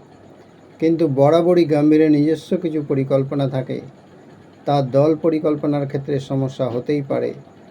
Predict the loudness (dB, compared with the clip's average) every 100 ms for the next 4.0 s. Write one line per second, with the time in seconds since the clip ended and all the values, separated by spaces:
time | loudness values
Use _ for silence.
0 | -8 -4 0 2 2 2 2 4 4 4
1 | 2 -2 -8 -4 -4 -2 -2 0 -2 -6
2 | -14 -20 -20 -20 -20 -20 -20 -2 4 6
3 | 6 2 -10 -20 -8 -2 2 2 2